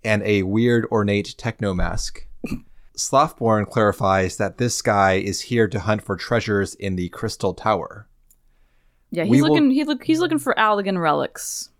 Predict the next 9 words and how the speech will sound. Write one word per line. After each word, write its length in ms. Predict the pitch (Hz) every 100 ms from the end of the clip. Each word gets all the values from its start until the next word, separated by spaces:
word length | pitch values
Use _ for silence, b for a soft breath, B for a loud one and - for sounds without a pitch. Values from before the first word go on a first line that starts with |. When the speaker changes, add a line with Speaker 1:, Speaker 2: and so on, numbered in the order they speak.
| _ -
Speaker 1:
We 180 | 120 139
will 160 | 147
get 280 | 131 127 -
to 160 | - 117
the 100 | 110
Crystal 460 | - 107 - 104
Tower 680 | - 110 98 98 92 92 - _
questline 680 | - 107 - 110 95 95 92
in 480 | 101 101 95 90